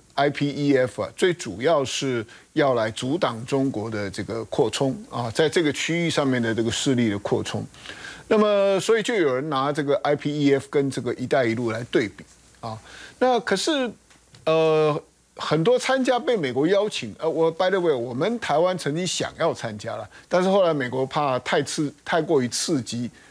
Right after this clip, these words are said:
这个北京啊，所以就婉拒了我们的加入。好，那么加入这个，这个框架呢，那我们到底能够得到什么实质的好处？包括连日本都提出这样的质疑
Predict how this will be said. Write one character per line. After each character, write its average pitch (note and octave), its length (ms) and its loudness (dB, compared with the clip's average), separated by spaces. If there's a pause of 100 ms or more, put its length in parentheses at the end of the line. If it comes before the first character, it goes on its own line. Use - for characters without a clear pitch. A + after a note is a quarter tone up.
(100)
这 C#3+ 100 0
个 C3 80 4
北 G#2+ 200 -4
京 A#2+ 340 -4
啊， A#2 240 -4
所 C3+ 140 2
以 C3 100 2
就 B2 340 0
婉 A2+ 220 -6
拒 E3+ 180 2
了 A#2+ 80 2
我 G2 140 -6
们 G#2+ 100 -12
的 A#2 160 -8
加 B2 240 -2
入。 A#2 180 -2 (300)
好， A2 220 -4 (280)
那 C4+ 100 2
么 B3+ 360 4 (340)
加 C4+ 260 0
入 D4+ 180 -2
这 G#3+ 140 -2
个， D3 380 4
这 F#3+ 140 0
个 E3 140 -4
框 E3+ 280 -2
架 D3+ 220 0
呢， A#2 120 -6 (340)
那 C4+ 120 0
我 D#3 180 0
们 D3 160 -2
到 A3+ 140 0
底 D3+ 140 0
能 C#3+ 140 -2
够 G3 120 2
得 F3+ 140 2
到 G3+ 100 4
什 D3 140 -4
么 F3 100 -4
实 F#3+ 260 0
质 E3 140 -2
的 B2+ 100 2
好 - 240 -6
处？ - 220 -6 (120)
包 C4 140 4
括 D4 140 -2
连 G#3+ 180 4
日 F4 300 2
本 - 240 -4 (360)
都 E3+ 260 4
提 B2+ 180 -4
出 C#3 180 -6
这 C3 100 -2
样 A2+ 120 -2
的 A2 100 -10
质 A2 320 -10
疑 G#2 160 -10